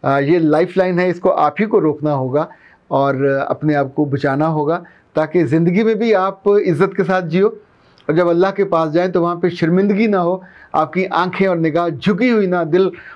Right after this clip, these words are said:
खौफ से और डर से भरा हुआ ना हो कि मैंने कब कब कितने लोगों को नुकसान पहुँचाया था, ये जानते बूझते हुए कि मेरे अंदर नुकसान पहुँचाने की एबिलिटी मौजूद है और आपने उसको रोका नहीं था और आपकी वजह से खैर नहीं फैली,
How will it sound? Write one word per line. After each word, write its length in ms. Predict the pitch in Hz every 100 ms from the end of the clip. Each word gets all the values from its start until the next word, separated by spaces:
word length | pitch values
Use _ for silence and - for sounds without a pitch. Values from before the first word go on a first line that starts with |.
| -
खौफ 320 | - 208 233
से 160 | - 220
और 80 |
डर 200 | 180 175
से 140 | 165 185
भरा 220 | 156 160
हुआ 220 | 170 165
ना 140 | 156 151
हो 220 | 151 170 - - -
कि 80 | 151
मैंने 280 | 160 165
कब 260 | 160 165 156
कब 160 | 175 170
कितने 260 | 170 170 175
लोगों 280 | 151 143 147
को 140 | 151
नुकसान 400 | 143 143 147 147
पहुँचाया 400 | 147 139 139 143
था, 120 | 139
ये 140 | 226 226
जानते 380 | 165 160 170
बूझते 340 | 262 294 262 240
हुए 280 | 190 156 139 - - _ - _
कि 80 | 147
मेरे 220 | 156 160
अंदर 200 | 160 160
नुकसान 380 | 156 156 151 160
पहुँचाने 460 | 156 147 127 147 156
की 140 | 208
एबिलिटी 680 | - 156 139 208 262 247 269
मौजूद 400 | 233 196 170 170
है 220 | 156 156 - - -
और 120 | 147 151
आपने 240 | 147 156
उसको 260 | 156 - 165
रोका 400 | 135 165 185 170
नहीं 240 | 147 156
था 300 | 143 127 131 _ _ -
और 100 | 143
आपकी 280 | 151 - 160
वजह 220 | 151 156
से 260 | 151 151
खैर 360 | 147 - 156 165
नहीं 220 | 160 170
फैली, 440 | 165 139 143 175